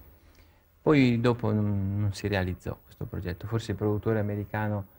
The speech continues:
si pentì, eh, e-, ebbe paura, mm, e il film non si fece più.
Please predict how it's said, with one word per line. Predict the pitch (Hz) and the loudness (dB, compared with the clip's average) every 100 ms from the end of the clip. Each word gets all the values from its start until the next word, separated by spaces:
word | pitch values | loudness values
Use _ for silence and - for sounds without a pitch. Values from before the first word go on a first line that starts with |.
| _ _ _ | _ _ _
si | - 98 | -8 -4
pentì, | - 101 98 - 104 107 - | 2 2 2 -2 -4 -4 -6
eh, | 95 90 90 98 98 | -4 -4 -4 -4 -4
e-, | - 90 - 104 | -6 -10 -6 -4
ebbe | 98 101 | 0 0
paura, | 104 98 101 101 107 90 90 87 | 2 2 2 0 0 0 0 -2
mm, | - 104 85 - - _ _ _ _ _ _ _ _ _ _ _ - _ - - | -6 -6 -8 -8 -12 _ _ _ _ _ _ _ _ _ _ _ -20 _ -20 -6
e | 117 | -2
il | |
film | 113 127 110 | 0 4 4
non | 104 | 2
si | - 92 | 0 -6
fece | 90 - | -6 -8
più. | - | -10